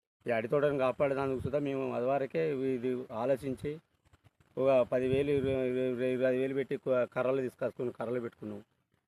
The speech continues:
కానీ అనుకోకుండా మొన్న వచ్చిన గాలివాన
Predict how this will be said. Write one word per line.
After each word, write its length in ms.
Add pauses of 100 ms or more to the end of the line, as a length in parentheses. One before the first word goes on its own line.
(360)
కానీ 300
అనుకోకుండా 720
మొన్న 240 (360)
వచ్చిన 240 (380)
గాలివాన 540